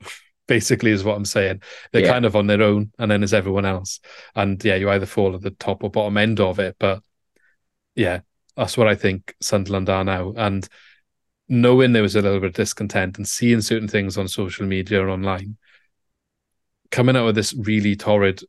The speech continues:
Speaker 1: run of fixtures we have had, I wasn't too concerned to go away to Sunderland and try and get something to get us, even if it was a draw, to try and, like, right, now we need, now we've got a platform to move forward with these more winnable games, you know.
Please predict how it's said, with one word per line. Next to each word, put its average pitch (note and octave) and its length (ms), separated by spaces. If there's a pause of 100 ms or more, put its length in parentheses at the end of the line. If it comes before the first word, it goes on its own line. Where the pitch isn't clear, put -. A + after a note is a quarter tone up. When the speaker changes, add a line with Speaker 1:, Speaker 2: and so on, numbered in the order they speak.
(140)
Speaker 1:
run G#2 180
of G2 80
fixtures - 340
we A2 140
have G#2 140
had, G#2 340
I A#2 140
wasn't G#2+ 380
too A2+ 160
concerned G2 580 (300)
to A2 100
go G#2 100
away G2 340
to G2 140
Sunderland F#2+ 520
and F#2+ 80
try G2 200
and F#2 100
get F#2+ 220
something F#2+ 400
to G2+ 140
get G2 200
us, F#2+ 200 (320)
even A#2 160
if A#2 100
it A#2 40
was G2 100
a G2+ 60
draw, G#2 380 (840)
to - 80
try G2 200
and, F#2+ 100
like, F#2+ 180
right, F2+ 240
now G2+ 160
we G2 80
need, G2+ 180
now G#2 180
we've G#2 120
got G2+ 120
a G2+ 40
platform F#2+ 560
to - 120 (280)
move G#2+ 180
forward G2 380
with G#2+ 80
these G2+ 220
more G2+ 160
winnable G2 340
games, F#2 340
you G2+ 60
know. G2 180